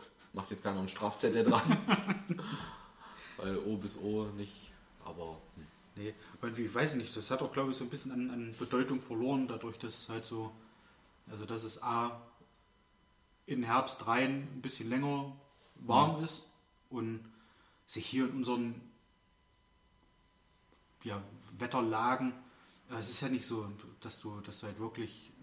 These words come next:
Speaker 2: eine
Speaker 1: Mhm.
Speaker 2: Schnee von November bis, weiß ich nicht, März hast. Ne, da ist so ein paar Tage dazwischen. Letztes Jahr natürlich, ja, der, der Februar, da hat nochmal richtig schön reingehauen.
Speaker 1: Ja, es waren aber auch bloß ein paar Tage, wo
Speaker 2: Aber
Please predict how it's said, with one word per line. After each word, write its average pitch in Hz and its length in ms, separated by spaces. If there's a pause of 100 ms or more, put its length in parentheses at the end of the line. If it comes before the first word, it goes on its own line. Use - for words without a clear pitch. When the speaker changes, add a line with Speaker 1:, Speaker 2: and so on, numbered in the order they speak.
(100)
Speaker 2:
eine 113 100
Speaker 1:
Mhm. - 1300
Speaker 2:
Schnee 120 400
von 117 480 (380)
November 120 800
bis, - 460 (420)
weiß 113 200
ich 113 40
nicht, 113 220
März - 380
hast. - 360 (540)
Ne, 117 100
da 117 100
ist 113 140
so 120 140
ein 110 60
paar 113 120
Tage 139 300
dazwischen. 131 280
Letztes 127 220
Jahr 127 100
natürlich, 143 540
ja, 123 200
der, 117 200
der 113 140
Februar, 143 360
da 135 60
hat 131 80
nochmal 131 200
richtig - 160
schön 131 120
reingehauen. 131 460 (340)
Speaker 1:
Ja, 87 60
es 85 120
waren 80 120
aber 80 100
auch 104 80
bloß 110 180
ein 87 80
paar - 180
Tage, 85 240
wo 87 60
Speaker 2:
Aber 113 140